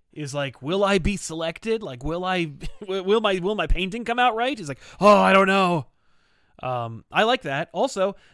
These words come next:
fun, uh, way to kind of, like, put manga in.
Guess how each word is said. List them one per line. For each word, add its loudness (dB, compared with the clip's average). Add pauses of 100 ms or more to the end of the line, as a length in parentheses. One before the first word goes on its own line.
fun, -4
uh, -2
way -2
to -4 (760)
kind -8
of, -6
like, -6 (220)
put -2 (100)
manga -8
in. -16